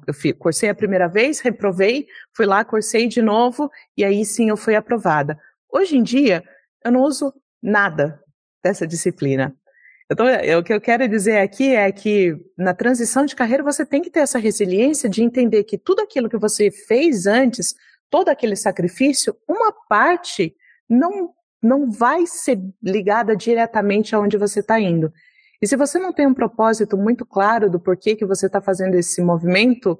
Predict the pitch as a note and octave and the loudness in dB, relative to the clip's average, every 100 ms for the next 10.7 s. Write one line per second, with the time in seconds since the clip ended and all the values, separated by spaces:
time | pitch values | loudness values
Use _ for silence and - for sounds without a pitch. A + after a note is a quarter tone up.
0 | _ _ _ _ _ A3 A#3 A#3 A#3+ B3 | _ _ _ _ _ 2 4 4 2 2
1 | B3 A#3+ B3+ - D#3 C#3 C#3+ _ - - | 0 0 -2 -2 -2 -2 -6 _ -20 -20
2 | - - - - - F4 C4 - - G#3 | -20 -20 -20 -2 2 2 2 -2 0 2
3 | G#3+ G#3 G3 A3 A3 A3+ - B3+ C4+ C4 | 4 2 0 -2 -2 -4 0 0 2 0
4 | B3 A3+ C4 A3+ A#3 C4 C4 B3 B3+ C4 | -2 -2 0 2 2 2 0 2 2 0
5 | B3+ _ - G#3+ G#3 B3+ B3+ - G3+ F#3+ | -4 _ -4 -4 -2 -2 -2 -2 0 0
6 | F3 F3 _ _ F3+ E3 E3 F#3 F3+ E3+ | -2 -6 _ _ -2 -2 -2 -4 -2 0
7 | F3 D3 C#3 C#3 D#3 - E3 D#3 - B3+ | 0 0 -2 -6 -6 -2 -2 -2 -2 -4
8 | A#3 A#3 - - C#4 C#4 C4 D4 A3 E3 | -2 -4 -4 -2 -2 0 0 2 2 0
9 | D#3+ - E3+ - G3+ A#3 C4+ - B3 A3+ | -4 -4 -4 0 0 2 0 -2 0 2
10 | A3 B3 F4+ E4+ - F#3+ D3 | 2 0 -2 -4 -2 -2 -4